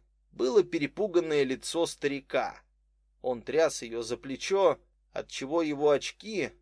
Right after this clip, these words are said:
оказались совсем на кончике его носа. «Что с вами? Ответьте!»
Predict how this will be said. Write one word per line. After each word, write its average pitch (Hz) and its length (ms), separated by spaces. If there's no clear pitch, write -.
оказались 185 720
совсем 202 480
на 156 120
кончике 160 580
его 127 480
носа. 120 580
«Что 185 340
с - 100
вами? 135 340
Ответьте!» 208 920